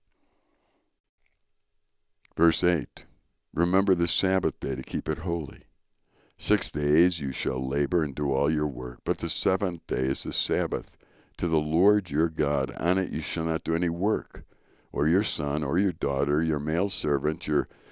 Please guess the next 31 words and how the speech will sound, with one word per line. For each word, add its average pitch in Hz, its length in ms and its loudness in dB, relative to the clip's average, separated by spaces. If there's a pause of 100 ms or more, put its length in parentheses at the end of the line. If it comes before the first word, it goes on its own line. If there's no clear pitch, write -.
(100)
female 87 520 2
servant, 69 560 -4
your 73 100 2
livestock, 78 800 2
your 60 100 -6
sojourner 76 720 0
who 76 220 -2
is 65 260 -8
within 80 360 -2
your 80 120 0
gates. 87 640 -2 (560)
For 95 140 6
six - 400 2
days 87 400 4
the 78 80 0
Lord 80 260 6
made 76 220 -2
the 76 80 0
heaven 78 280 -4
and 82 140 -2
the 90 120 2
earth, - 360 -4 (480)
and 82 220 2
the 78 80 2
sea, 71 680 -2
and 67 460 -10 (400)
all 67 280 -2
that 80 180 4
is 76 140 -2
in 69 160 -4
them, 60 260 -10